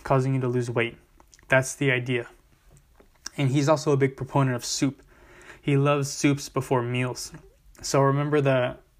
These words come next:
preloading pasta experiment I just talked about, where the first course they ate about nine hundred meals?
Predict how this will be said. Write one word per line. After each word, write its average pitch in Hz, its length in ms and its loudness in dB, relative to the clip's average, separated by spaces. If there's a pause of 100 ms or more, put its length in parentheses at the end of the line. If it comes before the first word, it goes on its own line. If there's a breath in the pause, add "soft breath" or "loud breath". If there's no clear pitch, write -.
(100)
preloading 143 480 2
pasta 131 300 0
experiment 127 420 0
I 120 60 -2
just 123 200 -4
talked 131 220 0
about, 139 320 0 (640 soft breath)
where 131 240 4
the 123 100 -2
first 143 360 0
course 139 220 2
they 139 140 -2
ate 131 80 2
about 127 260 -2
nine 127 180 0
hundred 123 220 -2
meals? 139 400 -2